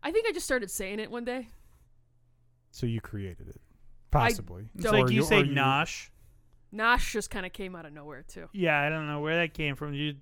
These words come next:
Speaker 1: That's
Speaker 3: you
Speaker 1: new. And then the last couple months is nosh. We're gonna have a nosh.
Speaker 3: You're gonna have a nosh. And it's
Speaker 1: I
Speaker 3: like
Speaker 1: didn't make that up, though. That's a thing. Have a nosh is a thing.
Speaker 3: Mm-hmm.
Speaker 2: Hmm.
Speaker 1: And I probably didn't make up smorching. I probably picked it up from somewhere.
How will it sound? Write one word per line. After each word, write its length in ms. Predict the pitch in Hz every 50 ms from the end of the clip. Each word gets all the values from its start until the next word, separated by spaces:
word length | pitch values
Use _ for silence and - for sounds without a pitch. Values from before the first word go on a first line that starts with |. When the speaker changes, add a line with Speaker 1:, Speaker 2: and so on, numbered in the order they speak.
| _ _ -
Speaker 1:
That's 220 | 247 254 254 180
Speaker 3:
you 60 | 180
Speaker 1:
new. 260 | 233 202 185 175 170 170
And 100 | 214 220
then 120 | 226 226
the 40 | 214
last 220 | 214 196 196 - -
couple 200 | - 214 180 190
months 320 | 180 180 175 165 - -
is 100 | 196 175
nosh. 480 | 175 175 160 160 160 156 - - - - -
We're 60 | 214
gonna 120 | 202 196 185
have 80 | 175
a 40 | 175
nosh. 320 | 170 160 160 156 - - -
Speaker 3:
You're 80 | 170 151
gonna 100 | 160 165 160
have 40 | 156
a 20 | 147
nosh. 420 | 143 135 131 123 120 - - - -
And 120 | 131 123 120
it's 80 | 117 - -
Speaker 1:
I 60 | 262
Speaker 3:
like 80 | 339
Speaker 1:
didn't 160 | 392 311 311 302
make 180 | 277 262 208
that 140 | 247 220 208
up, 160 | 196 185 -
though. 120 | - 180 170
That's 200 | 185 190 - -
a 40 | 180
thing. 300 | - - - - - - - _ _ _ _ _ _ _ _ _ _ _ -
Have 180 | 196 180 170
a 40 | 160
nosh 380 | 156 165 - - - - - -
is 100 | - -
a 20 |
thing. 680 | - - - - - - - - - - - - 151 135
Speaker 3:
Mm-hmm. 1200 | - 127 127 110 - - - - - - - - - - - _ _ - - - - _ - 104
Speaker 2:
Hmm. 120 | 95 -
Speaker 1:
And 100 | 214 240
I 80 | 269 277
probably 320 | - 294 285 269 240 240
didn't 220 | 226 247 202 202 196
make 180 | 190 185 -
up 80 | 180 -
smorching. 580 | - - - 185 170 160 - - - 135 - 147
I 40 |
probably 240 | - - - 104 101
picked 240 | - - - - -
it 80 | - -
up 80 | - -
from 140 | - - -
somewhere. 360 | - - - - - - -